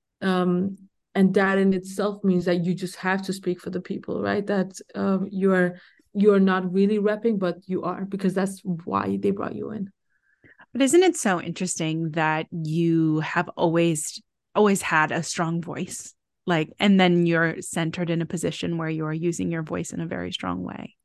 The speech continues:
Speaker 2: Like, I think it's really so phenomenal that even through these adverse moments, you're centered in your voice and you're, and you've identified that that's powerful for you.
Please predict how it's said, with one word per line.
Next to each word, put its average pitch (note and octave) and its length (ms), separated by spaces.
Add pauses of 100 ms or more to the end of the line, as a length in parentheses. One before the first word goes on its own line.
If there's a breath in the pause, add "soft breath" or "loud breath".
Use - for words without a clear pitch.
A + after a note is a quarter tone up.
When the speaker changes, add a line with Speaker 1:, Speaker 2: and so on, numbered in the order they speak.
(160)
Speaker 2:
Like, F3 220 (640 loud breath)
I F#3+ 80
think G#3+ 260
it's - 420 (1300)
really C4 240
so G#3 220
phenomenal A3+ 880 (380)
that D#3+ 360 (560)
even G#3 320
through F#3 220
these F3 200
adverse E3 440
moments, F3+ 720 (180)
you're F3 240
centered D#3+ 640 (360)
in E3+ 140
your D#3+ 120
voice - 580
and F3+ 180
you're, E3 420
and F3 200
you've D#3+ 240 (100)
identified E3+ 840 (400 loud breath)
that E3 140
that's D3 220
powerful E3+ 520
for - 160
you. - 240